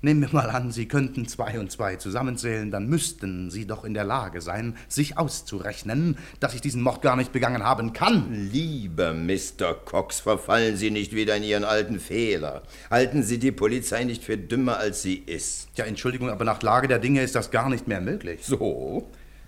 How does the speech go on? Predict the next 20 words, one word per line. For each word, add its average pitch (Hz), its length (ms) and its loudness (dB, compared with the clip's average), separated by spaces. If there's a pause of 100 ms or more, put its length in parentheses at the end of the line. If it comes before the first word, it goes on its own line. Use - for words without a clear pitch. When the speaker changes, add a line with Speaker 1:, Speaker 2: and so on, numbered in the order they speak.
(580)
Speaker 1:
Ich 123 160 0
habe 160 160 6
mit 156 120 2
der 143 100 6
ganzen 165 400 4
Sache 120 280 2
nicht 123 160 0
das 139 160 2
Geringste 147 640 4
zu 143 120 -4
tun. - 200 -8 (380)
Speaker 2:
Vielleicht 147 400 2
finden 147 240 4
Sie 127 120 6
auch 123 120 2
jemanden, 131 280 4
der 127 100 6
Ihnen 120 180 2
das 117 220 2
glaubt. - 500 2